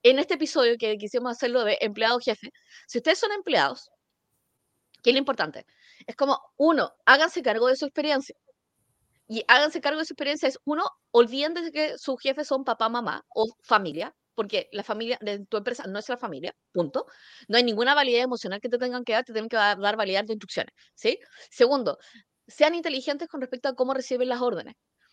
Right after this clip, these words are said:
Es como, de, eh, tratan de, tratan de, de no ofrecer resistencia de la orden, sino tratar de entenderla para poder ejecutarla mejor. Así que en vez de preguntar por qué o el para qué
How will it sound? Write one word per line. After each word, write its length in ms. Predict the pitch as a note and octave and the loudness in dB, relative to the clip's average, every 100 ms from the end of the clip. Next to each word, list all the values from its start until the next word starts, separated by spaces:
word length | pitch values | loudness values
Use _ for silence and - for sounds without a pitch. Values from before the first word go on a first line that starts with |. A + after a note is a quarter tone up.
| _ _ | _ _
Es 100 | - | -6
como, 280 | - B3 F#3+ - _ _ _ - | 0 0 0 -6 _ _ _ -16
de, 200 | A3+ - - | -16 -12 -4
eh, 140 | A3+ - G#3 | -4 -4 -2
tratan 300 | - D4+ F4+ | 4 4 2
de, 240 | D#4+ C#4 - A3 | 0 -2 -2 0
tratan 360 | C4 D4+ D4+ | 2 2 0
de, 220 | A#3+ A#3+ - | 0 0 -2
de 300 | A3 G3+ G#3+ | -10 -2 -2
no 200 | A3+ B3+ | 2 2
ofrecer 340 | D#4+ D#4+ - E4 | 0 -2 -4 -4
resistencia 720 | F4 F#4+ - D#4+ G4 - A3 | -2 -4 -2 -2 -2 0 0
de 100 | F#3 | 2
la 140 | E3+ D#3+ | 2 0
orden, 320 | D#3 A2+ G3 - - | 0 -6 -16 -20 -8
sino 220 | - A3+ | -2 -2
tratar 260 | B3+ C#4 C#4+ | -2 -2 -2
de 60 | D#4 | -4
entenderla 680 | D4+ A#3+ G#3 B3+ C4+ G3+ A4 - _ _ _ | -4 -6 0 0 0 0 -2 -6 _ _ _
para 220 | A3+ A3+ | 6 6
poder 160 | A3 B3 | 6 2
ejecutarla 500 | C#4 B3 A3 C4 C#4 | -2 -8 -4 -2 -2
mejor. 280 | C#4 C#4 - | -2 -4 -4
Así 200 | B3+ - | -6 -8
que 160 | A#3+ B3+ | -4 -2
en 100 | G3+ | 0
vez 100 | G#3 | 2
de 80 | B3 | 2
preguntar 360 | A#3+ A3+ G#3+ - | 2 0 -2 0
por 160 | G3 F#3 | -4 0
qué 240 | F#3+ F#3 | 0 2
o 80 | - | 0
el 60 | F#3 | 0
para 220 | F3+ F#3+ | 0 0
qué 160 | C4 | -2